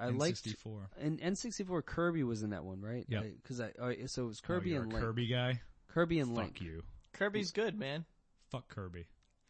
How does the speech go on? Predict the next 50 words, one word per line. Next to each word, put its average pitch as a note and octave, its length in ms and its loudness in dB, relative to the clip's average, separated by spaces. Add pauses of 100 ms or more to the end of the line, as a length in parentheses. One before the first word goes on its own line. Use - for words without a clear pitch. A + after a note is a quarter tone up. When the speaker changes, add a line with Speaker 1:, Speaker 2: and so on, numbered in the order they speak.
(280)
Speaker 3:
You G#3+ 120 2
just F#3+ 180 2
hate D3 160 4
him C#3 100 -2
because C3+ 240 0
he's C3 160 -4
got C#3 200 -2
the C3+ 60 -10
best B2+ 180 -2
Speaker 2:
He's G#2+ 100 0
Speaker 3:
power. C#3+ 220 8
Speaker 2:
annoying. B2 260 4
Speaker 1:
'Cause C#3+ 140 2
he C#3+ 80 2
can B2+ 120 2
fly, A2+ 380 2
Speaker 2:
He's G#2+ 140 -2
Speaker 1:
right? G2 140 8
Speaker 2:
annoying. F2+ 280 4 (840)
Speaker 1:
You F3+ 160 6
can, F#3+ 200 6
you F#3+ 120 8
know, A3 80 10
you D#3+ 120 4
fly D3+ 360 4
above C3+ 360 2
someone E3+ 320 0
and B2+ 80 2
then B2 140 4
you A#2+ 80 2
turn C3 240 4
Speaker 2:
Yoshi B2 200 4
Speaker 1:
into B2+ 100 4
an A#2 40 4
Speaker 2:
too. A2+ 140 4
Speaker 1:
anvil C3+ 280 4
Speaker 2:
Yoshi's A#2+ 280 2
Speaker 1:
across F2+ 240 0
Speaker 2:
annoying F2 40 -2
Speaker 1:
from F2 100 -2
Speaker 2:
too. F2+ 260 -4 (180)
I F2+ 40 -4
hate F2 200 -6
fighting E2+ 300 -8
people F2+ 220 -4
who F2 60 -4
are E2+ 40 -10
good F2 160 -6
with E2+ 100 -10
Yoshi. E2+ 400 -6